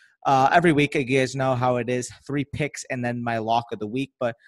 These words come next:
I actually switched it up on you guys. I know you guys weren't really too interested with the Thrive Fantasy. I didn't really have too much interest in actually recording that,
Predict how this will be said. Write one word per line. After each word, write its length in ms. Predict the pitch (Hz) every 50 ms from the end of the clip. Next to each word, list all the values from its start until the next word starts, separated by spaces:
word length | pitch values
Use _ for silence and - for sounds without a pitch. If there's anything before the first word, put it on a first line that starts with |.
| _ _ _
I 80 | 160 196
actually 180 | - - 240
switched 400 | 202 - - - 190 185 - -
it 80 | 170 143
up 140 | 131 139 -
on 140 | 143 139 143
you 80 | 139 143
guys. 260 | 127 143 139 139 135
I 60 | 143
know 80 | 135 143
you 140 | 147 147 135
guys 200 | 143 139 127 -
weren't 200 | 135 139 135 135
really 160 | 131 127 131
too 280 | _ - - 127 123
interested 360 | 107 107 113 - 120 - - -
with 100 | 147 _
the 60 | _
Thrive 180 | _ 117 113 -
Fantasy. 280 | 113 110 110 - 117
I 80 | 110 123
didn't 100 | 131 131
really 260 | 123 123 123 120 120 123
have 160 | 123 120 117 113 _ -
too 60 | 123
much 160 | 117 113 - _ -
interest 400 | 120 117 - - 120 117 - 113
in 60 | 110
actually 240 | 107 107 - 110 101
recording 480 | 98 - - - 143 143 143 147 147
that, 240 | 147 151 151 151